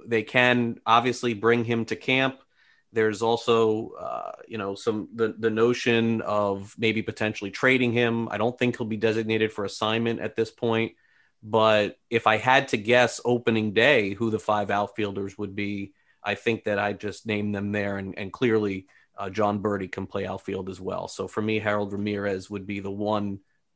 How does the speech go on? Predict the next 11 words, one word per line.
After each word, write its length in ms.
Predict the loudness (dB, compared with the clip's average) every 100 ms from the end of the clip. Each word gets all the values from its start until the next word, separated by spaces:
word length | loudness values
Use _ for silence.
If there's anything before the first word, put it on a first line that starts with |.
| -14
uh, 120 | -12
twenty-five 600 | 0 4 6 6 2 2
man 300 | -2 -4 -4
guy 240 | -4 -4 -2
that 140 | -4
we've 160 | -6 -8
seen 200 | -8 -8
in 60 |
the 80 | -8
past, 480 | -4 -4 -4 -8 -18 _ _ _ _ _
uh, 80 | -18